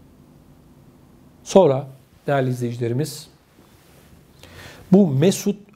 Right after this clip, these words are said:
Öztürkmen denilen kişi "Sen benden boşanamazsın." diye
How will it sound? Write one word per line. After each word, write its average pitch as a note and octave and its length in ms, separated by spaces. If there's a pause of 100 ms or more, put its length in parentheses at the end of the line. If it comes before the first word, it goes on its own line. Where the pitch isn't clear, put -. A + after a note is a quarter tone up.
(100)
Öztürkmen D#3+ 1400
denilen C3+ 520
kişi C3 420 (920)
"Sen F#3 420
benden D#3 500
boşanamazsın." C#3+ 920
diye C3 320